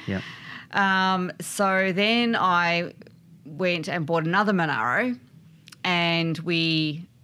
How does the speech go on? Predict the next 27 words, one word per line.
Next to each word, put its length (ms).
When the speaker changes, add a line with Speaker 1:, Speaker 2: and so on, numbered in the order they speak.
Speaker 2:
did 220
that 140
up 200
as 120
well, 300
Dad 240
and 120
I. 440
Um, 560
it 140
was 240
a, 380
an 220
aqua 600
colour 260
Monaro, 600
already 300
had, 220
like, 200
a, 160
a 80
half 400
roll 200
cage 320
in 100
it. 220
And 720